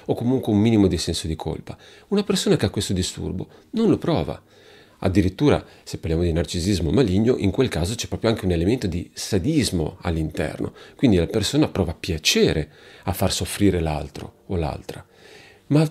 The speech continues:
tutte le relazioni vengono vissute in ordine al potere e al soddisfacimento dei propri bisogni, che nel caso del narcisista sono quello di apparire sempre migliore degli altri, di ottenere il pagamento dei propri desideri e dei propri bisogni perché ne ha più diritto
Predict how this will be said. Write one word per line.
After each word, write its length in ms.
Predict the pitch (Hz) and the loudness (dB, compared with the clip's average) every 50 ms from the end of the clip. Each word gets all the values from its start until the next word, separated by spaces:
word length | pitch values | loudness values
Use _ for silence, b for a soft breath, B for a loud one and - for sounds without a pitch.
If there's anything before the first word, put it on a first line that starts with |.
| - - _ | -2 -14 _
tutte 380 | _ - 269 - - _ - 104 | _ -4 -4 -4 -6 _ 2 2
le 160 | 82 82 82 | 2 2 0
relazioni 640 | 80 82 80 80 - - - 98 82 80 82 82 82 | 0 0 -2 -2 -2 -4 -2 -2 -2 -2 -2 -4 -6
vengono 540 | 87 95 160 170 151 113 82 85 78 78 78 | -2 0 2 2 2 2 0 0 0 -2 -2
vissute 840 | 80 95 135 143 - - - - 165 202 214 - _ - 214 - - | -2 -2 0 0 0 -2 -2 -4 -4 -6 -6 -4 _ -6 -6 -4 -2
in 180 | - 123 107 95 | 0 2 2 2
ordine 440 | 87 92 82 78 101 95 98 95 - | 2 0 0 0 0 0 0 -2 -2
al 260 | - 92 85 80 78 - _ _ _ | -4 -2 -2 -2 -4 -8 _ _ _
potere 600 | - 80 76 - 110 110 117 123 135 156 147 B B B B | -8 -8 -6 -4 -2 -2 -2 0 -2 -4 -6 B B B B
e 120 | B 151 | B 0
al 80 | 151 151 | 2 2
soddisfacimento 960 | 147 - 165 135 123 113 - - 98 - - 90 80 78 76 76 76 - - B B B B | 2 0 0 0 -2 -2 -2 -4 -4 -4 -4 -2 -2 -2 -4 -4 -6 -10 -16 B B B B
dei 220 | - 110 120 113 | -2 -2 -2 -2
propri 280 | - - 92 82 - 87 | 0 -4 -6 -4 -4 -4
bisogni, 500 | 78 87 80 73 71 65 65 62 73 78 B B B B B B B | -2 -2 -2 -4 -4 -6 -6 -6 -6 -8 B B B B B B B
che 140 | - 101 | -2 0
nel 140 | 90 80 80 | 0 0 0
caso 240 | - - 92 85 76 | 0 0 0 2 2
del 160 | 78 76 80 | 0 -2 0
narcisista 640 | 80 87 98 - - 196 117 82 78 78 - - - | 0 0 -2 -2 -2 -4 -4 -6 -6 -8 -6 -6 -4
sono 340 | - - 73 76 87 113 - | -4 -4 -2 0 0 -2 -2
quello 240 | - 95 82 85 85 | 0 -2 0 0 0
di 160 | 78 80 82 | -2 -2 -4
apparire 500 | 78 - - 82 80 85 82 78 78 80 | -4 -4 -4 -4 -2 -2 -2 -4 -4 -6
sempre 380 | - - 85 85 76 78 80 | -6 -4 -4 -6 -4 -6 -6
migliore 340 | 80 78 76 78 78 78 78 | -6 -6 -4 -6 -4 -4 0
degli 220 | 76 107 123 127 135 | 0 0 2 4 4
altri, 440 | 135 131 131 127 127 143 139 127 B B B B B B | 4 4 2 0 -2 -4 -4 -6 B B B B B B
di 400 | B - 92 90 87 85 82 78 - | B -4 -2 0 0 0 -2 -2 -2
ottenere 480 | - 101 - 101 87 90 87 85 85 | -4 -2 0 0 0 2 2 0 0
il 40 | 85 | -2
pagamento 420 | - 90 85 82 85 85 80 - 92 | -2 -2 -2 0 0 -2 -2 -2 -2
dei 140 | 78 80 | -2 -2
propri 220 | - - 80 - 80 | -2 -4 -6 -4 -2
desideri 460 | 78 87 80 90 85 82 87 82 80 | -2 -2 -2 -2 -2 0 -2 0 0
e 20 | 78 | -2
dei 140 | 78 80 - | -2 -2 -4
propri 240 | - 78 - 92 | -6 -4 -4 -2
bisogni 360 | 87 92 87 92 92 85 82 78 | 0 0 0 2 0 0 0 -4
perché 240 | - 85 82 - | -6 -6 -6 -4
ne 80 | 90 82 | -6 -6
ha 40 | 80 | -6
più 160 | - - 92 | -4 -4 -2
diritto 520 | 95 - 160 151 151 - - 160 165 165 | 2 4 4 4 4 2 -2 -2 -2 -2